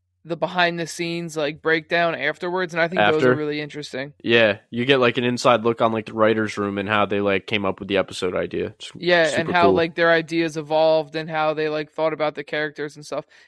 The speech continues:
Speaker 1: And it definitely, like, makes you appreciate it more once you see it's not just, like, random bullshit.
Speaker 2: Right.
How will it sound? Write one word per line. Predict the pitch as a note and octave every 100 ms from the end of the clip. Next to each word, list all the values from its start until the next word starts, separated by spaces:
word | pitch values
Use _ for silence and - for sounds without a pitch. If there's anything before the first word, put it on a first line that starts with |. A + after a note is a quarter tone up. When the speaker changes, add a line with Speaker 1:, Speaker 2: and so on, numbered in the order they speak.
| -
Speaker 1:
And |
it | E3
definitely, | F#3 G3 G3+ E3+
like, | D#3+
makes | E3 E3
you | E3+
appreciate | D#3 E3+ D#3+ F3 E3+
it | E3+
more | F3+ F3+
once | D#3+ D#3+
you | D#3+
see | D#3 D#3
it's | D#3
not | D#3+ D#3
just, | D#3
like, | D#3+ D#3
random | D3+ D#3 D#3 D#3
bullshit. | D#3 D3+ - F3+ F#3 - _ _ _ _
Speaker 2:
Right. | - G#2+ F#2